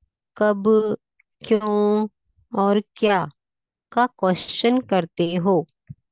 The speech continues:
बाबा हमें बता रहे हैं कि बच्चे आप कब, क्यों, क्या का question करते हो। तो अपनी स्थिति भी ऐसी बनाए कि हाँ, स्वाहा,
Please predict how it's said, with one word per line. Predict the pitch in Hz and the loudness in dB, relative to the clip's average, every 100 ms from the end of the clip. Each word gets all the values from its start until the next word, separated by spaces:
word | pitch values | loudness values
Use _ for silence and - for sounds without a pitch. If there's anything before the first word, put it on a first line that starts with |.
| _ _ _ _ _ _ _ _ _ _ - | _ _ _ _ _ _ _ _ _ _ -14
बाबा | 175 165 175 | -10 -8 -4
हमें | 175 175 180 | -2 0 0
बता | 170 180 | 0 0
रहे | 170 175 | -2 0
हैं | 190 | 0
कि | 196 | 0
बच्चे | 180 - 220 | -2 -2 -2
आप | 196 196 - _ _ _ _ _ _ _ _ _ | -2 -2 -10 _ _ _ _ _ _ _ _ _
कब, | - 185 185 196 - | -2 -2 0 -2 0
क्यों, | 185 185 | 0 0
क्या | - 180 175 | -2 -2 -2
का | 190 190 | -2 -4
question | - 175 - 185 185 | -2 -4 -4 -4 -4
करते | 180 170 - | -4 -8 -6
हो। | 180 170 175 - | -6 -6 -6 -4
तो | |
अपनी | 190 - 214 226 | -4 0 2 2
स्थिति | - 214 214 | 0 -4 -2
भी | 202 208 | 0 0
ऐसी | 196 185 - | 0 -2 0
बनाए | 190 180 175 202 - | 0 2 0 -4 -6
कि | - 214 | -2 0
हाँ, | 196 190 277 | 0 0 -2
स्वाहा, | - - 202 180 180 | -4 -4 -2 -2 -2